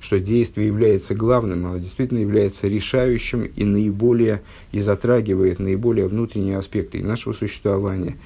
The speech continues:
и божественной воли. «У вифрат кша майса губы дерх искафия», а в частности, когда действие совершается образом искафия,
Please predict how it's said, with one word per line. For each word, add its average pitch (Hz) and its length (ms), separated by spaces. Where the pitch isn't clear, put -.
и 85 240
божественной 90 560
воли. 101 340
«У 113 160
вифрат 123 480
кша 123 320
майса 120 380
губы 117 260
дерх 117 260
искафия», 113 480
а 92 60
в 90 40
частности, 123 460
когда 107 600
действие 117 520
совершается 107 640
образом 104 480
искафия, 107 760